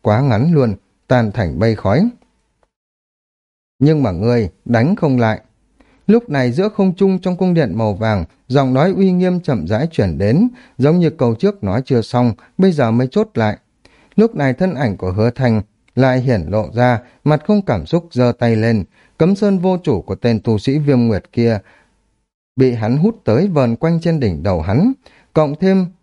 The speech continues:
ba tòa nguyên bản nữa, năm tòa cấm sơn trên đầu hắn như một kỳ quan, khiến cho nội tâm của Khâu Tước Tử bên đó nổ vang, hô hấp dồn dập. <coughs> Một màn trước mắt đã phá vỡ nhận thức của gã.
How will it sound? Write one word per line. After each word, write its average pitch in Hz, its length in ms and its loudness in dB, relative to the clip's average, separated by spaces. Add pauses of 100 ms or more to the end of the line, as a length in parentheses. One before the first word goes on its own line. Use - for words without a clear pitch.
ba 180 260 0
tòa 117 280 -2
nguyên 120 300 0
bản 90 240 -4
nữa, 151 240 0 (300)
năm 196 180 2
tòa 131 220 0
cấm 160 220 -2
sơn 185 220 0
trên 165 180 0
đầu 95 180 0
hắn 98 260 0
như 160 100 4
một 110 260 -2
kỳ 87 280 0
quan, 120 280 0 (300)
khiến 180 200 2
cho 214 80 2
nội 147 280 2
tâm 165 200 0
của - 100 -8
Khâu 123 260 0
Tước 190 260 -6
Tử 113 200 0
bên 113 260 0
đó 110 160 -2
nổ 147 260 2
vang, 127 320 -2 (280)
hô 180 180 2
hấp 208 140 0 (120)
dồn 98 260 -2
dập. 107 200 -4 (600)
<coughs> 220 60 6 (2250)
Một 139 220 2
màn 120 220 0
trước 196 220 0
mắt 196 240 -2
đã 104 160 0
phá 101 240 -2
vỡ 131 200 0
nhận 156 260 2
thức 208 200 -4
của 85 120 -4
gã. 104 180 0